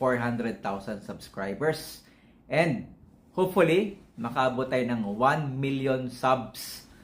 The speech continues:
subscribers etong twenty twenty-four. So, paki-help po yung channel natin. Kung may kaibigan ka, sabihin mo, mag-subscribe ka naman kay Doctor J. So, sa four hundred na yan,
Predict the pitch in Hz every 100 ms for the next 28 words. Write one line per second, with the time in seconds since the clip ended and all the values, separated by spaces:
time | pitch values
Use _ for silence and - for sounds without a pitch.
0 | - - - - - 131 - - 151 202
1 | 160 151 147 - - - - 120 123 107
2 | 104 - 127 139 143 - 135 - 113 104
3 | - - 90 98 - - - 107 127 120
4 | 120 117 - 113 98 98 - 101 98 104
5 | 98 92 101 - - - - 117 120 120
6 | 127 117 123 113 - - 101 98 - 113
7 | 117 113 123 101 95 - 117 - - 117
8 | - 110 104 104 120 120 92 92 82 -
9 | 95 82 92 92 98 - - - - -
10 | 101 98 95 120 - 123 123 120 120 120
11 | 208 127 98 92 123